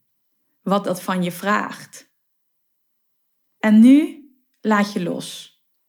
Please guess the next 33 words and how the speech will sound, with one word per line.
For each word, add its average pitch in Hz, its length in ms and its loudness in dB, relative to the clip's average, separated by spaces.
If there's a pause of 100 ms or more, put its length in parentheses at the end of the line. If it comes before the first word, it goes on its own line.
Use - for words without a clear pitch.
(920)
En 208 220 2
voel 247 800 0
hoe 247 720 2 (320)
het 233 140 -2
weer 247 160 4
gaat 233 160 -4
stromen 233 480 2
in 165 80 -4
je 165 100 -4
lijf. - 540 -8 (680)
Hoe 226 160 4
je 254 80 6
de 254 100 4
energie 240 500 4
weer 175 220 0
voelt 175 360 -6
stromen, 202 580 -2
voelt 185 240 -10
flowen 226 680 0
in 185 120 -6
je 185 160 -4
armen, 208 760 -2
in 185 140 -8
de 190 60 -6
rest 202 280 -4
van 196 120 -8
je 190 100 -4
lichaam. 196 680 -4 (1800)
En 220 200 2
zo 214 420 2
zie 240 300 2
ik 247 100 -2
het 196 160 -8